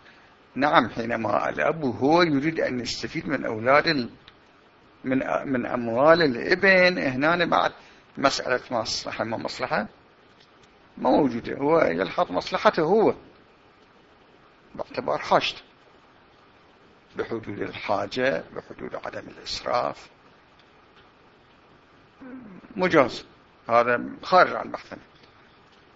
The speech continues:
لكن حينما يريد أن يعمل ولاية على الطفل الصغير،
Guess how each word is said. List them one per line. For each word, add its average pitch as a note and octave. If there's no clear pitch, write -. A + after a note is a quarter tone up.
لكن B2
حينما C#3
يريد C3+
أن A#2+
يعمل E3
ولاية C#3
على G2
الطفل C3+
الصغير، C#3